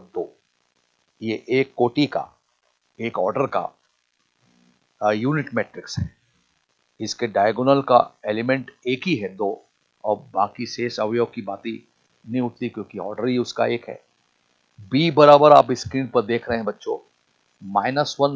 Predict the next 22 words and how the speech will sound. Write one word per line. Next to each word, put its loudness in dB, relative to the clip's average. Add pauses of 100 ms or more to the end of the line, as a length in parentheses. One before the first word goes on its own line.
minus -2
one 0 (180)
diagonal 2
के 0
अनुदिश -6 (840)
अवयव 2
समान 0
है, -2
माइनस -6
वन, -4
माइनस -10
वन, -4 (460)
और -14
बाकी 2
शेष 0 (100)
अवयव -6 (640)
शून्य, -6
शून्य -8
दिखाई -10
दे -10
रहे -10
हैं। -20